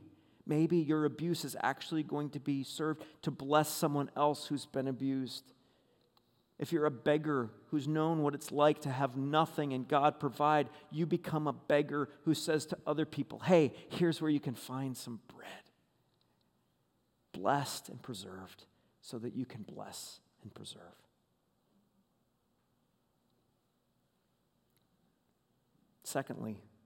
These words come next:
God not only promises to preserve his people, he promises to protect his people. Look at verses eight to fourteen. And as you look at verses eight to fourteen,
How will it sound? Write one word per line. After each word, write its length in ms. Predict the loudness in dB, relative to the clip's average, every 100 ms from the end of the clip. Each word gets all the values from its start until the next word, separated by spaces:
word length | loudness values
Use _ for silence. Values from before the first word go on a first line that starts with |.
| _ _ _ _ _ -6
God 160 | -4
not 160 | -2 -4
only 180 | -4 -6
promises 600 | -6 -4 -6 -8 -12 -14
to 120 | -14
preserve 380 | -12 -6 -6 -6
his 140 | -8
people, 320 | -12 -12 -10
he 60 | -12
promises 560 | -8 -4 -4 -6 -12 -14
to 100 | -18
protect 540 | -18 -10 -10 -12 -20
his 120 | -20
people. 400 | -18 -18 -16 -20 _ _ _ _ _ _ _
Look 140 | -8 -6
at 60 |
verses 340 | -6 -6 -4 -6
eight 160 | -6
to 80 | -10
fourteen. 580 | -10 -12 -10 -8 -8 -10 -16 _ _ _ _ _ _ _ _ _ _ _ _ _ _ _ _ _ -2
And 120 | 0
as 160 | 2 0
you 60 |
look 200 | 0 0
at 120 | -4
verses 340 | -6 -8 -4 -4
eight 160 | -4
to 80 | -6
fourteen, 580 | -10 -10 -8 -6 -4